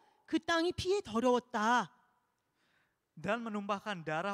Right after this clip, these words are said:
Speaker 2: orang yang tidak bersalah, Darah anak-anak lelaki dan anak-anak perempuan mereka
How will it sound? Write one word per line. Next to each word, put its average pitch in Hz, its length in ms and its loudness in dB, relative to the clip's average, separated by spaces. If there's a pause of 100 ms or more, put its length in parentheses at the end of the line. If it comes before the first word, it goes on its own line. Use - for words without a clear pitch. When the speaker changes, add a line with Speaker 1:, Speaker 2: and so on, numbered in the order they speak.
Speaker 2:
orang 214 400 -2
yang 170 160 -8
tidak 185 240 -4
bersalah, 160 400 -2 (280)
Darah 175 480 -4
anak-anak 220 400 -4
lelaki 220 320 -2
dan 190 240 -4
anak-anak 190 320 -6
perempuan 233 480 -4
mereka 180 400 -6